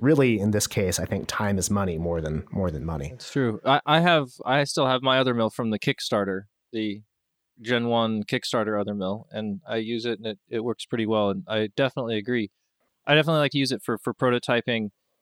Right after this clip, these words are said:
Speaker 2: circuit boards, like, things that need to fit into other things. So, like, I mean, I usually can use a board house for, like, just kind of rectilinear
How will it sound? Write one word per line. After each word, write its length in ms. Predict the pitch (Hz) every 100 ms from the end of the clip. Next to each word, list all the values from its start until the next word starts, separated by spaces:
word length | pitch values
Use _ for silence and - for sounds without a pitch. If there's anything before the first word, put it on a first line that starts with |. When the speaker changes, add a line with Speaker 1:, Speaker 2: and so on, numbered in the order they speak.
| _ _
Speaker 2:
circuit 460 | - 143 135 131 98
boards, 440 | 131 120 113 -
like, 180 | 127 120
things 280 | 175 165 139
that 100 | 131
need 160 | 135
to 80 | 127
fit 240 | 123 139 120
into 300 | 117 - 104
other 200 | 101 104
things. 520 | - 92 98 - - _ _ _
So, 220 | - 131
like, 200 | 120 117
I 60 | 135
mean, 220 | 123 120
I 60 | 123
usually 440 | 131 127 135 120
can 160 | - 120
use 160 | 113
a 60 | 107
board 240 | 95 117
house 260 | 113 107 98
for, 160 | - 104
like, 160 | 101
just 180 | 98 -
kind 160 | 120 104
of 80 |
rectilinear 760 | 107 104 - 104 113 117 117 113